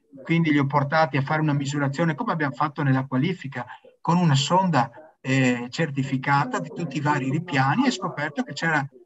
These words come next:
una dislocazione della temperatura enorme, andava da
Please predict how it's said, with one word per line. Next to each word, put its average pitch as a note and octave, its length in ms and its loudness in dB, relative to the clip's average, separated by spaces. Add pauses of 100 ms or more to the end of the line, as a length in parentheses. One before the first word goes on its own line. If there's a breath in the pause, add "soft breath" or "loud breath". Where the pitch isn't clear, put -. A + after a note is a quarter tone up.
una E3+ 160 2
dislocazione F3 720 -2
della C3+ 100 2
temperatura D#3 580 -4
enorme, E3 440 2
andava D#3 340 -4
da C#3+ 240 2